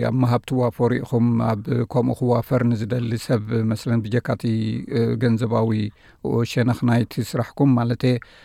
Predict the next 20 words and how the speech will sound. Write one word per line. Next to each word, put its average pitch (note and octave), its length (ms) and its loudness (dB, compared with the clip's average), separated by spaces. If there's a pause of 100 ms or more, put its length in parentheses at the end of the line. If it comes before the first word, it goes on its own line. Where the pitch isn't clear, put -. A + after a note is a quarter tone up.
(220)
እ፣ C3 100 4 (200)
ስለዚ D3 340 2
ሓደ C3 280 -2
ሰብ A#2+ 240 0
መጺኡ C3 320 2 (240)
ኣብ - 180 -2
ከምዚ B2+ 280 2
ክዋፈር B2 480 0
እየ፣ B2+ 180 2 (300)
እ፣ B2+ 100 2 (1040)
ኢሉ፣ B2 240 0 (440)
እ፣ B2 220 -2
ሰርቪስ A#2 380 -2
ፕሮቫይደር A#2+ 500 -2
ክኸውን B2 340 2
ንዝደሊ B2 400 0 (460)
እንታይ C3 220 2
ምኽሪ B2+ 240 -2
ኢኹም A2 200 -4
ትብዎ? A2 240 -6